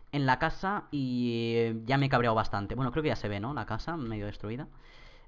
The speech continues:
Entonces, vamos a picar. Y aquí, en el otro extremo, es donde va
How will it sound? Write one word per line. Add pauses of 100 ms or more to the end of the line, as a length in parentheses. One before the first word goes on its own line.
(100)
Entonces,
vamos
a (120)
picar.
Y
aquí, (840)
en
el
otro
extremo, (520)
es
donde
va